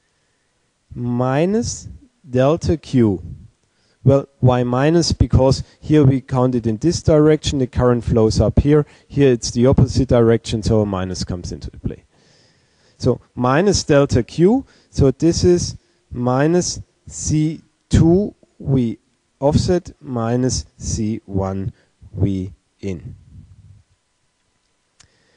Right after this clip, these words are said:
And finally, we can say the output voltage here, V out,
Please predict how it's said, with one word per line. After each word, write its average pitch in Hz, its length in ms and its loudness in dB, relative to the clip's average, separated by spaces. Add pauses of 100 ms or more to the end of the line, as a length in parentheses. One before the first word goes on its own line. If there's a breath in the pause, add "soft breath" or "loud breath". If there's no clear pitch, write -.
(140 soft breath)
And 120 140 -4
finally, 190 480 2
we 180 140 0
can 143 200 2
say 143 280 2
the 120 200 -4
output 185 400 0
voltage 113 500 0
here, 196 440 0
V 117 300 -4
out, 123 400 -4